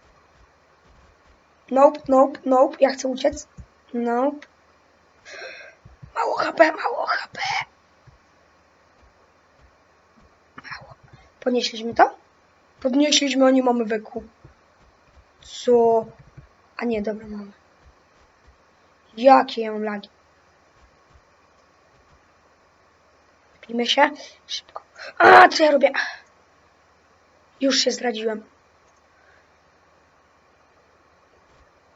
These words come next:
No, no. Musi gdzieś tu być jakieś, nie wiem. A!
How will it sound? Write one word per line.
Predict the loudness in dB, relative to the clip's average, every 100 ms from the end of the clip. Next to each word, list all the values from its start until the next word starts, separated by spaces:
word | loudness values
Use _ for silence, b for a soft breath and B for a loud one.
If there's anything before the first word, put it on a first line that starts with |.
| _ _ _ _ -16
No, | -16 -18 _ _
no. | -6 -6 -6 b b b -12 -2
Musi | -2 -2
gdzieś | -4 -6
tu | -4
być | -2 -2
jakieś, | -4 -6 -6
nie | -6
wiem. | -6 -10 -20 -20 -20 _ _ _ _ _ _ _ _ _ _ _ _ _ _ _ _ _ _ _ _ _ _ _ _ _ _ _ _ _ _ _ _ _ _ _ _ _ _ -16
A! | -4 10 12 12